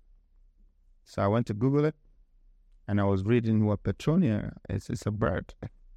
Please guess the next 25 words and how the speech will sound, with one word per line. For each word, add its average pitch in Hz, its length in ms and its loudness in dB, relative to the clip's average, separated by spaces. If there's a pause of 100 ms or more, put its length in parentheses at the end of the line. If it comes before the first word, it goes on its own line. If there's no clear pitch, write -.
(480)
And, 98 320 2
um, 95 800 -2
so 92 180 -4
the 95 120 -2
bird 98 420 0
something, 95 380 -2
something 95 420 0
build 92 260 2
nest 95 460 0
for - 180 -4
other 107 160 -2
birds. 90 440 -2
And, 92 320 -2
you - 80 -2
know, - 160 -4
it - 180 -6
was - 260 -4
kinda 156 220 0
interesting 117 480 -2
as 104 140 -2
I 104 60 -2
was 92 140 -2
reading. 95 240 -2 (380)
But 92 100 -8
a - 60 -4